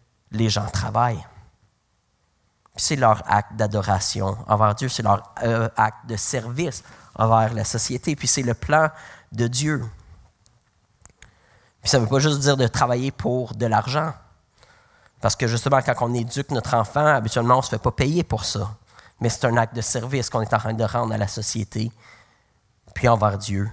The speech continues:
puis qui glorifie Dieu. Donc souvent dans la Bible, on, on voit, ben, en, en tant que chrétien, souvent une des paroles qu'on entend, c'est que l-, l'être humain existe pour la gloire de Dieu.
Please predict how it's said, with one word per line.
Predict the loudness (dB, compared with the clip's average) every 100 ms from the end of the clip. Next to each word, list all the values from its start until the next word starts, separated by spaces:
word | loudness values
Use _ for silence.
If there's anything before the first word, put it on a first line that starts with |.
| -10 -20 -16
puis | -12
qui | -8
glorifie | -2 -2 -2 -8 -10
Dieu. | -8 -8 -10 -18 -20 _ _ _ _ _ _ _ _ _ _ _ _ -20 _ _ -20 -16 -14 -16 _ _ _ _ _ _ _ _ _ _ _ _ _ _ _ -4 2
Donc | 2
souvent | 4 2 4
dans | 4
la | 4
Bible, | 2 0 2
on, | 0 0
on | -2
voit, | 0 4 4 4
ben, | 2 0 0 -6
en, | 0 2
en | 2 2
tant | 0
que | -2
chrétien, | -6 -4 -2 -2
souvent | -2 0 0
une | 0
des | 0
paroles | 2 2
qu'on | 2 0
entend, | 0 0
c'est | -2 -4
que | -4
l-, | -2 -2 -4 -4
l'être | 2 4 4 0
humain | 0 0 0
existe | -4 -2 -4 -6
pour | -2
la | -2 -2
gloire | -2 0 0 0
de | -4
Dieu. | -4 -4